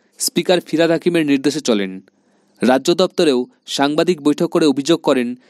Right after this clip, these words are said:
স্পিকারের সঙ্গে তৃণমূলের সেটিং ছিল। আমাদের চিফ হুইপ মনোজ টিগ্গার হাড় ভেঙে গিয়েছে। তিনি বলেন,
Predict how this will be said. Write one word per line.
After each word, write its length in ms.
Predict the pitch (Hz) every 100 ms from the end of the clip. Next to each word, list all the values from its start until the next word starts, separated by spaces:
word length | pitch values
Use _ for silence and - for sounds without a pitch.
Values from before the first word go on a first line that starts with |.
| _
স্পিকারের 440 | - - 156 165 165
সঙ্গে 320 | 170 165 165
তৃণমূলের 460 | 151 147 151 160
সেটিং 340 | 156 131 127 117
ছিল। 280 | - 101 95 - _ _ _ _ -
আমাদের 400 | 127 147 139 131
চিফ 320 | - 165 -
হুইপ 260 | 143 135 135 _ _ -
মনোজ 340 | 113 139 156
টিগ্গার 300 | - 151 160
হাড় 240 | 139 123 131
ভেঙে 260 | 117 110
গিয়েছে। 400 | 104 104 95 98 95 _ _ _ _
তিনি 180 | 127 131
বলেন, 380 | 123 131 120